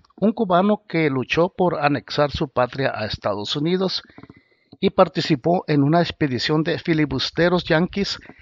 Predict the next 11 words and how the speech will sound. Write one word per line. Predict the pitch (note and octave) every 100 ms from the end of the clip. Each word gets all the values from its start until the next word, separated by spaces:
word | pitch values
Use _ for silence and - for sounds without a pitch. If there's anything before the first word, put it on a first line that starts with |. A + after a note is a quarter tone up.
| - _
que | F3+ F3
literalmente | D#3 C3 C3+ E3+ E3+ E3+ F#3+ F#3
fue | - - E3+ -
exterminada | G3+ - - E3+ D3+ C#3 C3+ D#3+ E3+
por | - B2+
las | C3+ -
autoridades | C3+ - B2 A#2 C3 D3 E3+
españolas | - A#2 A2+ B2+ C#3 C#3
de |
la | A#2 F#2+
isla. | G#2+ - D#2 - -